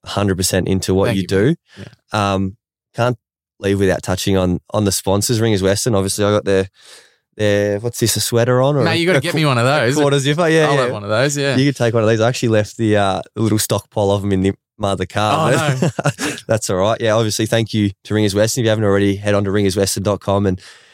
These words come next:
Speaker 1: and check out them. They've got an amazing range of clothes, and, um, they also sell coolers. They've had, uh, collaborations with Bundaberg Rum. They've,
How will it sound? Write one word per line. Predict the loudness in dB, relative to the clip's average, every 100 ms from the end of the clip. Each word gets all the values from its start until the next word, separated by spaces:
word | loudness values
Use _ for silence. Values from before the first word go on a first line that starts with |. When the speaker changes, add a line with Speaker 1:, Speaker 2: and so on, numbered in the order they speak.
| -6
Speaker 1:
and | -4
check | 0 0
out | 0 0
them. | 0 2
They've | 2
got | 0
an | 0
amazing | 0 0 0 0
range | 0 -2
of | -4
clothes, | -4 0 0 0
and, | 0 -2 -6 -20 -16 -6
um, | -2 2
they | 2
also | 0 0
sell | 0 0 0
coolers. | -2 -2 2 2 0
They've | 0
had, | 0 -2 -6 _ _ _ -6
uh, | -6
collaborations | -2 -2 0 -2 -2 -4
with | -4
Bundaberg | -2 0 0 0
Rum. | 0 0 0
They've, | -2 -4